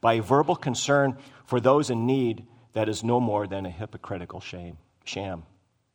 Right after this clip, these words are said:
The Greek construction indicates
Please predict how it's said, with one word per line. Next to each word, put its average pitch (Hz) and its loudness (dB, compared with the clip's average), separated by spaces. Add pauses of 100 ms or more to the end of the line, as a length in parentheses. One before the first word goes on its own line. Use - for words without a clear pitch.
(1040)
The 120 -2
Greek 156 2
construction 139 0
indicates 123 -2